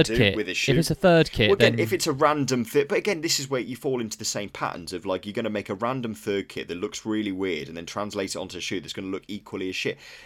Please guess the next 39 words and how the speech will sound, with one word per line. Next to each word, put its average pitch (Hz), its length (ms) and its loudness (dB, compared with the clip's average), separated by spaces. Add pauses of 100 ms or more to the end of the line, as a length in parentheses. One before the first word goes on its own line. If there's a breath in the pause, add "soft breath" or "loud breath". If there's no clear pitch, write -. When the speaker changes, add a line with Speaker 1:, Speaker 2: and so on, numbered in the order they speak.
Speaker 2:
If 139 180 -12
you 165 100 -6
want 175 240 -4
a 156 60 -2
shoe 147 280 0
like 127 320 -2
Barcelona, 131 640 -2
pick - 300 -14
the 139 120 -4
iconic 139 500 -6
colours 113 420 -4
and 110 140 -12
do 135 180 -6
something 127 380 -10
cool 143 260 -6
with 107 160 -8
the 113 120 -8
iconic 113 420 -6
colours. 120 480 -4 (880 loud breath)
Not 127 300 -8
this - 240 -6 (180)
random 92 520 -8 (220)
shite. - 600 -6 (100)
Speaker 1:
Yeah, 151 160 12
no, 160 160 8
but 151 140 4
as 156 140 4
I - 20 -2
said, 151 180 0
I, 90 300 -2
I 131 60 -4
totally 160 380 8
agree. 123 260 6
You're 127 140 4
absolutely 120 360 2
right. 113 280 4
Like, 113 300 0
p-, - 120 -4
people, 143 540 4